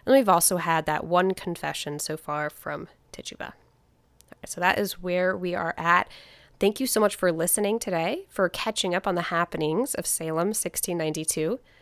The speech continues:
Don't forget to check out this week's Salem Oracle virtual event, The First Witches of Salem. That's gonna be Wednesday, March twenty-third, and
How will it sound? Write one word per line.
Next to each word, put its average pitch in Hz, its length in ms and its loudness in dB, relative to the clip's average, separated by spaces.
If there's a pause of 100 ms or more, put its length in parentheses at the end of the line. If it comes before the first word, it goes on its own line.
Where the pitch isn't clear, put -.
(480)
Don't 220 140 6
forget 226 180 4
to - 60 -2
check - 240 -2
out 214 160 6
this 196 260 2
week's 196 240 0
Salem 185 260 4
Oracle 180 300 2
virtual 233 400 2
event, 262 320 0
The - 80 -2
First - 260 -2
Witches 180 300 -2
of 151 100 -4
Salem. 196 560 2
That's 190 200 -2
gonna 180 180 0
be 170 100 -4
Wednesday, 190 540 0
March 170 380 0
twenty-third, 170 760 -4
and 185 240 0